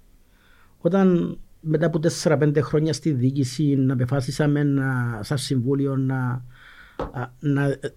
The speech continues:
να, ε, βάλουμε σύστημα διακυβέρνησης του σωματείου σε εταιρικό επίπεδο, σε εταιρικό πλάνο, μου ανέθεσε την θέση του εκτελεστικού συμβούλου,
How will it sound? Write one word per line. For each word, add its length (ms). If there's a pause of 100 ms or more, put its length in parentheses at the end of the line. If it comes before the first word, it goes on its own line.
να, 440
ε, 160
βάλουμε 280
σύστημα 480
διακυβέρνησης 680
του 100
σωματείου 560
σε 160
εταιρικό 640
επίπεδο, 440
σε 180
εταιρικό 480
πλάνο, 540 (2000)
μου 200
ανέθεσε 760 (1400)
την 540
θέση 360
του 80
εκτελεστικού 560
συμβούλου, 680